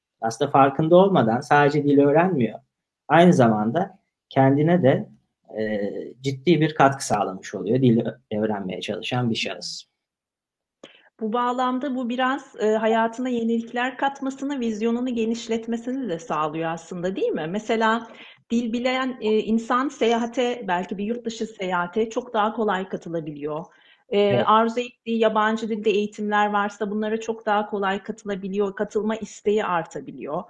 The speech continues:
Speaker 2: Ya da belki,
Speaker 1: Evet.
Speaker 2: e, akademik bir takım çalışmalar yapıyorsa literatürü tarama işi onun için çok daha kolay hale gelebiliyor.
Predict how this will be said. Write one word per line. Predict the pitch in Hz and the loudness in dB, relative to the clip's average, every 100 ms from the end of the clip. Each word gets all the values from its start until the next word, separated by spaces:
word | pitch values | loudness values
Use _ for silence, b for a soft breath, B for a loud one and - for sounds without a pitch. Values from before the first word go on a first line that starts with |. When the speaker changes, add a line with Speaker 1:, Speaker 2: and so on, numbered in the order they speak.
| b b b 208 | b b b 2
Speaker 2:
Ya | 220 | 2
da | 233 | 4
belki, | 233 240 254 | 4 4 2
Speaker 1:
Evet. | 247 214 | 2 2
Speaker 2:
e, | 214 208 | 0 0
akademik | 208 240 233 240 240 | 0 0 0 -4 -6
bir | |
takım | 233 233 233 | -4 -2 -2
çalışmalar | 233 220 226 220 214 214 | 0 -2 -2 -2 2 2
yapıyorsa | 220 220 220 220 214 226 | 2 -2 0 -2 0 -2
literatürü | 202 220 233 226 226 233 | -2 -2 -2 -2 -4 -8
tarama | 233 214 214 220 226 190 | -4 0 2 2 0 -4
işi | - 208 269 - | -4 0 0 -2
onun | 185 214 | -8 -6
için | 208 - 277 | -8 -8 -8
çok | - 262 180 | -8 -6 -2
daha | 180 226 | -2 -2
kolay | 208 208 202 226 | -2 0 0 -2
hale | 202 180 220 | 0 0 0
gelebiliyor. | 202 202 202 202 208 170 | 0 0 0 -2 0 0